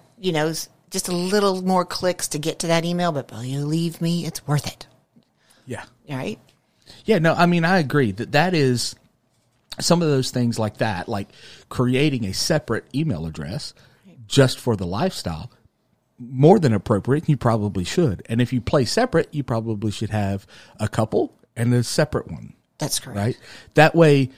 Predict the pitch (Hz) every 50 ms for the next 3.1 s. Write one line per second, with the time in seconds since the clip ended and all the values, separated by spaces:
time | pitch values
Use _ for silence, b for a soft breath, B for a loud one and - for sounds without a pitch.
0 | b b b 120 131 127 117 123 123 127 127 120 - - - - 127 117 110 -
1 | - 123 120 120 117 107 101 107 101 98 98 95 - - 110 107 101 107 101 -
2 | - 101 98 92 95 95 131 156 147 107 117 120 b b b b 175 185 185 180
3 | 175